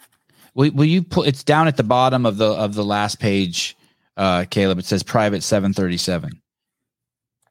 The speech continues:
This is a, this is, um, this is a crazy plane.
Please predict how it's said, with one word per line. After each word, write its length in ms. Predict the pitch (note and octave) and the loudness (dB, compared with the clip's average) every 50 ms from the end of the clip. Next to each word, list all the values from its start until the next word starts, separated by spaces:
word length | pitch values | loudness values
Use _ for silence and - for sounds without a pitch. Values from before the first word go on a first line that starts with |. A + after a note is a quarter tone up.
| _ _ _ _ _ _ _ _ _ _ _ _ _ _ _ | _ _ _ _ _ _ _ _ _ _ _ _ _ _ _
This 160 | - D#3+ C#3+ - | -4 -2 -2 -2
is 120 | A2 G2+ | -2 -4
a, 80 | G2 F#2+ | -4 -4
this 260 | - - C#3+ C3+ - | 0 0 0 2 2
is, 180 | C3+ A2+ G2+ | 0 0 0
um, 560 | A#2 E2+ G#2 G#2 G2+ F#2+ F#2 F2+ E2+ D2 - - _ _ _ _ _ _ _ _ _ _ _ _ _ _ _ _ _ _ _ _ _ - | -2 0 0 2 2 2 0 -2 -4 -6 -8 -12 _ _ _ _ _ _ _ _ _ _ _ _ _ _ _ _ _ _ _ _ _ -6
this 160 | D3 C3 - | -6 -4 -2
is 100 | G#2+ F#2+ | -4 -4
a 60 | F2 | -4
crazy 400 | - - A#2+ A2 A2 G#2 F#2+ F2+ | -2 0 0 0 2 0 -2 -6
plane. 260 | - - A#2+ G#2 F2 | -6 -4 -4 -4 -4